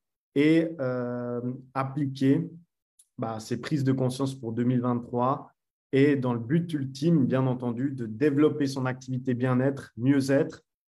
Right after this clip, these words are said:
attirer à soi des clients de cœur, euh, assez de clients pour vivre pleinement de son activité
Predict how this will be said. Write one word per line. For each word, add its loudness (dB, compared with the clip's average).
attirer 0
à 2
soi 2
des -8
clients 0
de -2
cœur, 0
euh, -8
assez 2
de -6
clients 2
pour -4
vivre -4
pleinement 2
de -2
son -6
activité -4